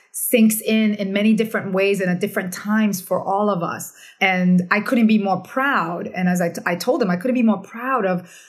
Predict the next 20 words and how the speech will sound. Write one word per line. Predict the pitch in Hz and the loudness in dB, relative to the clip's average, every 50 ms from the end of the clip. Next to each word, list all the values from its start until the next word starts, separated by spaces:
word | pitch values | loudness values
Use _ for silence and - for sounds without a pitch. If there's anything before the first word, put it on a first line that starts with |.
| - _ - | -20 _ 0
you | 185 | 2
know, | 185 175 | 2 2
how | - - 190 190 190 | 2 2 2 2 2
our | 190 185 | 0 0
reporting | 185 175 175 - 233 233 240 247 226 214 | -2 -4 -4 -2 0 0 2 2 2 2
has | 208 185 170 | 2 0 -4
been | - 196 180 180 175 175 | -4 -2 0 0 0 0
sobering, | 175 - - - - 220 247 277 214 208 196 185 175 175 165 165 165 160 165 - - 226 180 - - - | 0 -2 -4 0 2 2 4 4 4 2 2 2 2 0 -2 -4 -6 -8 -10 -10 -8 -8 -8 -8 -8 -4
deep, | - 240 262 269 247 214 - - - | -2 0 2 2 2 2 2 0 -4
and | 190 185 185 185 | -2 -2 -2 0
incredibly | 185 180 180 180 - - - - 254 262 277 269 254 220 180 202 202 | 0 -2 -2 -2 -6 -8 -10 -8 -4 0 2 4 4 4 4 0 0
humanizing. | 185 - - 233 247 254 254 226 202 185 180 180 175 - 180 170 160 165 170 - - - - - - _ - | -2 -4 -4 -2 0 0 2 2 2 2 2 0 0 0 -2 -4 -6 -8 -12 -16 -18 -20 -20 -20 -14 _ -2
But | 233 226 | 0 0
that | 262 262 | 2 2
also | 285 302 302 311 294 | 2 0 0 -2 -4
takes | - 214 269 220 214 - 254 | -4 -4 -4 -4 0 0 0
a | 220 185 180 - | 0 0 -4 -8
toll | - - 262 285 294 294 277 - | -8 -2 0 0 2 2 0 0
on | 190 180 170 165 160 | 0 0 0 -2 -2
you, | 151 131 120 110 | -4 -6 -10 -10